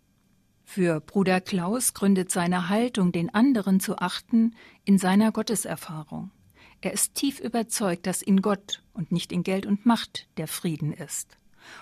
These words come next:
Und diesen Gott des Friedens legt er in seinem Brief dem Berner Rat als Aufgabe nahe und fordert die Mitglieder auf:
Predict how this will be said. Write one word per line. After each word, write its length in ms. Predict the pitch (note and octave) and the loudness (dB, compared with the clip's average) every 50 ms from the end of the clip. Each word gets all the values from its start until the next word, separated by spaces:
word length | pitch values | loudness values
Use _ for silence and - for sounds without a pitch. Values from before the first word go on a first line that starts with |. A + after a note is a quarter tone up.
| - - _ | -20 -20 _
Und 340 | - G3 G3 F#3 F3+ - - _ | 0 2 2 2 0 -2 -8 _
diesen 560 | _ G3+ F#3+ F#3+ B3+ A#3+ B3+ C4 - C4+ C4 A#3 | _ -4 -4 -2 -2 -2 -2 0 2 2 2 2
Gott 220 | A3+ A3+ A3+ B3 | 0 -2 -2 -4
des 180 | A#3+ A#3 - - | -4 -4 -4 -2
Friedens 560 | - G#3 G3 F#3 D#3+ D#3+ D#3 D#3 - - - | 0 0 0 2 0 -2 -2 -2 -6 -6 -2
legt 280 | F#3 G#3 A3 A#3 A3+ - | 0 0 0 0 -2 -4
er 160 | - F#3+ F#3+ | -2 -2 0
in 120 | - F3+ F3 | 0 0 0
seinem 320 | E3 D#3+ D3+ D#3+ E3 E3 | 0 0 -2 -2 -2 -4
Brief 420 | E3+ - - G3+ A3 A#3 - - - | -4 -4 -4 -2 -2 -4 -6 -8 -8
dem 200 | - F3 E3+ D#3 | -4 -4 -4 -2
Berner 320 | E3 E3 F3+ F#3+ G#3+ G#3+ | -2 0 2 2 2 2
Rat 460 | F#3+ - E3 D#3 D#3+ F3+ G#3 - - - - - _ _ _ _ | 0 -2 -2 0 0 0 -2 -4 -10 -16 -20 -20 _ _ _ _
als 260 | - A3+ - - _ | -4 -4 -4 -4 _
Aufgabe 540 | F3+ G3 A#3+ - - _ G#3+ G#3 G#3 G#3 A3+ | 0 0 0 0 -2 _ -2 -2 0 4 4
nahe 440 | G#3 F#3+ E3 D#3+ C#3+ C3+ C#3 D3+ - _ _ _ _ - _ _ | 4 4 2 0 -4 -6 -8 -12 -14 _ _ _ _ -20 _ _
und 100 | G3+ F#3+ | 0 0
fordert 380 | - G#3+ G#3+ A3 A3+ A3+ G#3+ | 2 -2 0 0 0 -2 0
die 100 | G#3 F#3 | 0 0
Mitglieder 560 | F3+ F#3 F#3 - - - A#3+ A#3 A#3 A3+ - | 0 0 -2 -4 -6 -4 -2 0 0 -2 0
auf: 460 | - F#3+ F#3 G3+ A#3+ A#3 - - _ | 0 -2 -2 -2 -2 -4 -8 -18 _